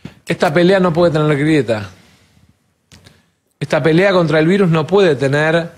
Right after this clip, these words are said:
digamos, la división de los colores políticos. Esta es una pelea de todos los argentinos, sin importar color político, religión, club de fútbol. Eh, esta es una patriada que los argentinos tenemos que encarar para frenar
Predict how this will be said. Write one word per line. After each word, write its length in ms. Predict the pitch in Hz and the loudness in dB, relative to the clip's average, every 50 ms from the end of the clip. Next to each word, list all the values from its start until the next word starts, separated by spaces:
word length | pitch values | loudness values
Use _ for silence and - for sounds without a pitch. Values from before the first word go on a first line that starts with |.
| - | -6
digamos, 300 | 143 139 135 131 131 131 | -4 -4 -2 -2 -2 0
la 120 | 135 127 127 | 0 2 2
división 540 | 131 135 131 131 123 - - 170 170 160 | 2 2 2 0 -2 0 0 0 0 0
de 80 | 160 147 | 0 0
los 140 | 139 127 - | -2 -2 -2
colores 340 | - 135 131 131 131 127 117 | -2 0 0 0 0 -2 -4
políticos. 640 | - 127 120 117 117 110 113 110 104 107 101 - - | -4 -4 -4 -4 -4 -6 -6 -6 -6 -6 -8 -8 -12
Esta 500 | 127 - - 147 143 135 131 - - - - - _ _ - | -12 -6 -4 -2 -2 -2 -4 -6 -10 -18 -20 -20 _ _ -4
es 160 | 147 139 - | -4 -2 0
una 200 | 165 156 151 139 | 0 0 0 0
pelea 300 | 135 147 151 170 170 160 | 0 0 2 2 2 2
de 140 | 147 151 143 | 2 0 0
todos 260 | - 208 214 214 208 | 2 2 2 4 4
los 180 | 185 175 175 185 | 2 0 0 -2
argentinos, 840 | 160 151 - 170 156 156 151 202 208 202 208 214 214 220 - - - - - _ _ _ _ _ | -4 -4 -2 -4 -4 -2 -2 0 0 0 0 0 -2 -4 -8 -14 -18 -20 -20 _ _ _ _ _
sin 240 | - - - 202 202 | -8 -4 -2 0 0
importar 460 | 185 165 156 156 139 135 147 151 139 | 0 0 0 -2 0 0 -2 -2 0
color 260 | - 151 151 151 135 | 0 0 2 0 0
político, 720 | 127 139 143 151 180 196 190 151 151 170 143 - - 151 | 0 0 0 2 2 0 0 -2 -4 -6 -6 -2 -2 0
religión, 960 | 143 143 135 131 131 127 117 - - - 190 190 190 185 175 175 170 160 143 - - - - - _ _ _ | 0 0 0 0 -2 -2 -4 -4 -4 0 2 2 2 2 2 0 0 -2 -4 -8 -12 -20 -20 -20 _ _ _
club 260 | - - 151 143 139 | -4 -2 0 0 2
de 100 | 135 127 123 | 0 0 -2
fútbol. 560 | - - 185 185 185 175 156 156 147 143 127 - - - - - - _ _ _ | -2 0 2 2 2 2 2 2 2 0 -2 -6 -14 -20 -20 -20 -20 _ _ _
Eh, 380 | - 123 120 120 117 - - - | -8 -6 -4 -4 -6 -6 -10 -8
esta 320 | - 165 151 - 185 175 180 | -8 -8 -4 -2 0 0 0
es 180 | 175 - - | 0 -2 -2
una 180 | 170 156 151 139 | -2 -2 -2 -2
patriada 600 | 160 156 147 127 185 226 226 233 233 226 226 208 | -2 -4 -2 0 0 0 0 2 0 0 0 0
que 80 | 180 175 | 0 -2
los 180 | 156 147 - | -2 -2 -2
argentinos 540 | 156 135 123 135 143 143 151 185 190 180 165 | -4 -4 -4 -4 -4 -2 -2 -2 -2 -2 -2
tenemos 340 | - 151 151 165 170 160 156 | -2 -2 0 0 0 -2 -2
que 100 | - 151 | -2 -2
encarar 600 | 139 139 135 139 147 165 185 208 220 226 240 - - - - _ _ _ | -2 -2 -2 0 0 0 0 0 -2 -4 -6 -10 -16 -20 -20 _ _ _
para 220 | 131 131 143 135 | -4 -2 -2 -2
frenar 800 | 123 - - 156 143 151 165 170 196 208 220 233 233 226 226 - | -4 -4 -4 -2 0 2 2 2 0 0 0 -2 -2 -4 -8 -12